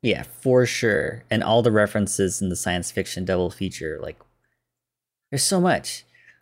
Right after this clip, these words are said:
Um, what, there's this podcast we've mentioned before called Cinenation. Our friend Brandon hosts it with, uh, Horton,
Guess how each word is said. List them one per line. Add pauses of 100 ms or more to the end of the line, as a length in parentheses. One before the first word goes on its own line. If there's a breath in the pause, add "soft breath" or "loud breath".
(180 soft breath)
Um,
what, (360)
there's (140)
this
podcast
we've
mentioned
before
called
Cinenation.
Our
friend
Brandon (320)
hosts
it (340)
with,
uh, (640)
Horton,